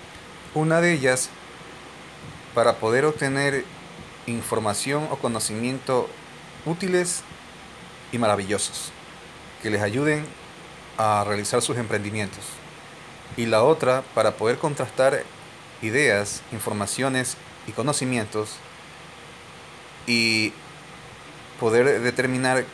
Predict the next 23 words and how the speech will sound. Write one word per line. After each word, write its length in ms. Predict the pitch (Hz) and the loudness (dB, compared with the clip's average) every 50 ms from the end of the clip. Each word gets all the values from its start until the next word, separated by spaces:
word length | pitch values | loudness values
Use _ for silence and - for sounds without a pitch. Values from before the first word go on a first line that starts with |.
| - - - - | -14 -16 -6 2
cuáles 320 | - 120 127 139 147 139 135 | 6 6 6 6 6 4 2
les 100 | 113 - | 0 -2
pueden 360 | - 120 117 117 120 123 127 | 0 2 4 4 4 4 4
ayudar 420 | 120 113 110 110 117 113 110 120 123 123 - - 113 | 2 2 4 4 6 4 4 2 -2 -10 -10 -6 -4
en 100 | 110 104 | -2 0
sus 160 | - 113 107 | 0 0 2
emprendimientos. 800 | 117 120 110 110 110 104 101 98 98 95 95 98 - - - - - - - - - - - - - - - - _ _ _ _ _ _ _ _ - - - - - - - - - - - - - | 2 2 2 2 0 0 0 -2 -4 -6 -8 -8 -10 -10 -10 -10 -12 -14 -16 -16 -14 -14 -14 -14 -14 -14 -16 -16 _ _ _ _ _ _ _ _ -20 -20 -20 -18 -18 -18 -16 -16 -16 -16 -16 -12 -2
Con 160 | - 135 131 123 | 0 2 2 2
respecto 440 | 127 110 - 196 190 190 - 180 | 2 2 2 2 0 2 2 2
a 80 | 170 160 | 4 4
esto, 400 | 156 139 - - - 143 143 - - - - - - - - - - 147 | 4 2 2 2 4 4 4 4 0 -8 -16 -16 -16 -16 -16 -8 -2 0
ima-, 440 | 147 139 127 127 123 123 117 113 101 - - - - - | 2 2 4 4 4 6 4 4 2 -2 -10 -12 -6 -2
imagínense 800 | 190 220 214 208 196 160 - - 196 160 120 101 98 92 - - 87 95 101 104 - - - - - - - - - - - - - - - - - - - - - - - - - - - - - - - - - | 0 2 2 4 2 2 0 0 0 0 0 0 -2 -4 -6 -8 -8 -10 -12 -14 -16 -16 -18 -16 -18 -18 -18 -18 -18 -18 -18 -18 -16 -16 -16 -16 -16 -16 -18 -18 -10 -8 -8 -8 -8 -8 -16 -18 -18 -18 -14 -6 0
que 640 | 127 123 123 120 117 117 113 113 113 110 110 110 - - - - - - - - - - - - - - - - - - | 2 4 6 6 6 8 6 6 6 6 4 2 0 -6 -14 -18 -18 -18 -18 -16 -16 -16 -16 -16 -16 -16 -16 -16 -4 0
una 260 | 175 185 190 190 180 | 2 4 4 4 4
mamá, 340 | 160 135 135 156 156 156 156 147 139 - - - - - - - - - - - - - - - - - - - - - - - - - - - - - - - - - - - - | 4 4 4 4 4 4 2 0 -4 -10 -14 -16 -16 -16 -16 -16 -16 -16 -18 -18 -18 -18 -18 -18 -18 -18 -18 -18 -18 -18 -18 -16 -16 -16 -16 -16 -16 -16 -18 -18 -18 -18 -12 -6 -2
eh, 340 | 107 104 104 101 101 92 98 | 0 2 2 2 2 4 4
o 80 | 104 104 | 6 6
a 40 | |
una 260 | 110 139 170 180 165 147 | 6 6 4 4 4 4
mamá 420 | 127 117 120 127 131 135 139 131 | 4 4 4 4 4 4 4 4
le 200 | 107 123 120 107 | 4 2 2 2
comentan 800 | - 117 110 120 131 135 135 131 - 143 139 139 135 135 135 | 2 0 0 2 0 0 0 0 2 2 2 2 2 0 -2